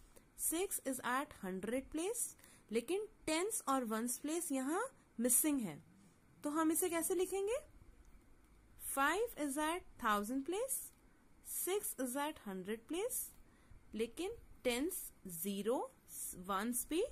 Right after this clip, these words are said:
ज़ीरो, क्योंकि टेंस और वंस प्लेस क्या है? मिसिंग है। Same we know about the digit zero, one, two, three, four, five, six, seven, eight and nine।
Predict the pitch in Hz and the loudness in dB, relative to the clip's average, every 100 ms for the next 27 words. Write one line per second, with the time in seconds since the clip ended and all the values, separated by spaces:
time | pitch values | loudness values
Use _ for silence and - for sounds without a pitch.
0 | - 202 220 202 147 - - 220 214 302 | -2 -2 0 0 -2 -8 -8 -6 -2 -2
1 | 339 240 208 220 269 247 226 226 277 285 | -2 -2 0 0 0 0 -2 -4 -4 -4
2 | - 285 294 480 - - - - - 226 | -4 -4 -2 -4 -6 -18 -16 -10 2 2
3 | 233 277 247 196 135 - - - - - | 4 4 4 2 -4 -12 -20 -20 -20 -20
4 | - - - - - - - - - - | -20 -20 -20 -20 -20 -16 -16 -16 -20 -20
5 | - - - - 339 339 453 587 - - | -20 -8 2 4 4 4 2 0 -10 -18
6 | - - 208 330 480 359 240 208 269 262 | -16 -8 2 4 4 4 2 0 -2 -2
7 | 226 226 233 226 240 202 190 180 185 277 | 0 -2 0 0 0 2 -2 2 2 2
8 | - - - - - - - - - - | -6 -18 -12 -12 -12 -18 -20 -20 -20 -20
9 | - - - 180 233 240 254 277 320 285 | -20 -20 -12 -6 -4 -2 0 0 -2 -4
10 | 202 196 214 240 262 262 208 208 220 240 | -6 -4 -4 -4 -4 -4 -4 -2 -2 -4
11 | 233 - 202 208 220 226 - 202 196 202 | -8 -8 -6 -6 -6 -8 -8 -6 -4 -4
12 | 214 208 190 185 208 220 - 208 202 226 | -6 -6 -6 -4 -4 -6 -4 -4 -2 -4
13 | 226 190 165 170 214 240 180 156 185 202 | -6 -8 -8 -6 -8 -6 -6 -6 -6 -4
14 | 254 226 | -2 -4